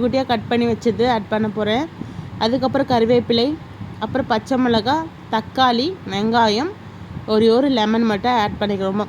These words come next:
அதாவது வந்து லைட்டா லெமன் போட்டா நல்லாயிருக்கும். So, இப்போ எப்படி செய்யலாம்னு பார்க்கலாம் வாங்க. ஒரு பேன் எடுத்திருக்கேன். ஒரு பேன்ல எண்ணெய் ஆட் பண்ணிக்கலாம்.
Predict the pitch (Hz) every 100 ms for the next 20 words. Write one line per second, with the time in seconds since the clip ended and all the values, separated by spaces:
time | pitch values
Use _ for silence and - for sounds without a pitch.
0 | - 202 226 240 262 247 208 208 - 262
1 | 233 214 214 214 202 240 254 202 202 190
2 | 208 285 - - - - - - 220 214
3 | 208 196 196 208 220 220 240 247 214 214
4 | 226 208 208 208 208 196 190 247 294 -
5 | 202 202 - 220 247 240 196 214 202 220
6 | 277 - - - - - - - - -
7 | - - - - - - - - - -
8 | - - - - - 214 208 196 226 240
9 | 247 226 214 233 240 - 208 196 214 220
10 | 285